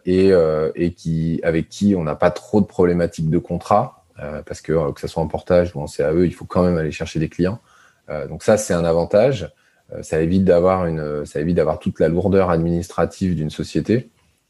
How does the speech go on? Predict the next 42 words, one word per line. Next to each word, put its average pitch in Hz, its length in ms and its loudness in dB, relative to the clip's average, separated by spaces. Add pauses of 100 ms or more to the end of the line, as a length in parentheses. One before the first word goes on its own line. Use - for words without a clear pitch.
(120)
Euh, 73 720 -12
qui, - 240 -4
enfin, 65 240 -6 (100)
quand 87 140 -4
je 80 60 2
dis 85 100 6
lourdeur, 92 460 6
ça 82 100 -2
peut 85 140 0
être 82 80 2
simple, 90 340 0
hein, 87 80 2
mais, 80 160 0
euh, 69 480 -2
mais 71 160 -8
souvent 87 360 0
c'est 71 160 -2
vu 87 120 0
comme 82 160 -4
une 76 120 0
lourdeur 80 440 2
et, - 160 -4
et 71 80 -4
je - 100 -14
peux - 120 -6
comprendre 82 340 -4
les - 60 -2
phobies 80 260 0
administratives 78 560 -4
de, 73 140 -2 (360)
de 87 80 2
beaucoup 85 280 2
de 95 40 6
gens 104 200 4
par 80 140 2
rapport 80 280 0
à 80 60 -2
ça 104 280 -6
et 78 60 -10
encore 76 240 -12
plus, - 280 -20
euh, 71 40 -14